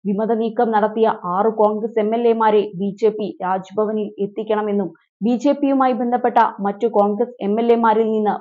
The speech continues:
പിന്തുണയറിയിച്ച് കത്ത് തേടണമെന്നും നിയമസഭാംഗങ്ങൾ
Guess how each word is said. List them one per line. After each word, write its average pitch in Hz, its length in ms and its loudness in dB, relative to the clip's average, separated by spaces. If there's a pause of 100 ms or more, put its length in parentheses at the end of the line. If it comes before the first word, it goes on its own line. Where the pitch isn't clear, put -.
(120)
പിന്തുണയറിയിച്ച് 214 840 0 (420)
കത്ത് 233 320 4
തേടണമെന്നും 247 600 2 (220)
നിയമസഭാംഗങ്ങൾ 214 880 0